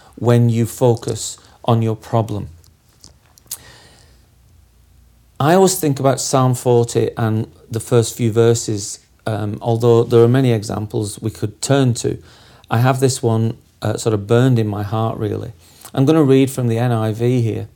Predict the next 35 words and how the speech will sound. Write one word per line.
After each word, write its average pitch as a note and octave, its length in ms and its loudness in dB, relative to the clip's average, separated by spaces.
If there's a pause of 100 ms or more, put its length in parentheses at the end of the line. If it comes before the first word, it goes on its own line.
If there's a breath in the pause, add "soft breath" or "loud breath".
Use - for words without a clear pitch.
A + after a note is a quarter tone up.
(1040 soft breath)
"I B2+ 140 0
waited D#3 460 2
patiently D#3 480 0
for A#2 160 -4
the A2+ 100 -2
Lord. A2 440 0 (500 soft breath)
He B2 180 0
turned D3 500 2
to - 80 -2
me A#2+ 260 2
and G#2+ 220 -4
heard A2+ 240 2
my A2 200 -2
cry. G#2 560 -6 (480 loud breath)
He C3+ 120 0
lifted C#3 460 2
me A2 120 -2
out C#3+ 220 0
of A#2 120 -2
the A#2+ 80 -6
slimy C3+ 440 0
pit, - 420 -6 (360 soft breath)
out D#3 240 2
of B2+ 140 -2
the B2+ 80 0
mud A#2+ 240 2
and G#2+ 180 -4
mire. A2+ 380 -2 (320 soft breath)
He C3+ 140 -2
set - 260 -2
my B2 120 -2
feet D3 480 -4
on G#2+ 140 -4
a G#2 80 -6
rock A#2 420 -4